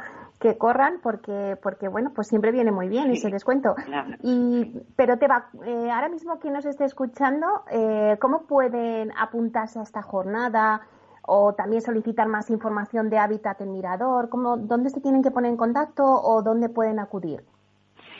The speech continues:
Speaker 2: Pues mira, aquellos que quieran conocer más detalles de Hábitat El Mirador pueden acudir a nuestra oficina de ventas, que sería en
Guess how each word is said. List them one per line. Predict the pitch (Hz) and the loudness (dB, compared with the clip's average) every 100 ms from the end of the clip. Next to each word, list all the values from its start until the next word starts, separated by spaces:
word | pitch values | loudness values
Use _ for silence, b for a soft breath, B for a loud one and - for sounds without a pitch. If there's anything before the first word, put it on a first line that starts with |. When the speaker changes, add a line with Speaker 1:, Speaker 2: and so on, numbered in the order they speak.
| B B - | B B -10
Speaker 2:
Pues | 160 | -6
mira, | 156 135 | -4 -4
aquellos | 165 180 208 | -4 -6 -6
que | 202 | -8
quieran | - 196 185 185 - _ | -8 -6 -6 -8 -16 _
conocer | 170 170 160 180 | -10 -8 -8 -8
más | 170 160 | -8 -8
detalles | 156 160 165 139 117 - | -8 -6 -6 -6 -12 -8
de | 135 | -6
Hábitat | 135 143 143 | -6 -6 -8
El | 143 | -6
Mirador | 143 139 143 160 - | -4 -4 -4 -6 -6
pueden | 160 170 | -6 -4
acudir | 165 - 151 165 | -8 -8 -8 -6
a | 139 | -6
nuestra | 135 - 127 | -8 -8 -10
oficina | - 127 151 143 | -10 -12 -6 -6
de | 147 | -4
ventas, | 151 160 127 - | -6 -8 -10 -12
que | _ | _
sería | - 120 127 123 | -18 -10 -6 -6
en | 127 123 123 | -6 -10 -14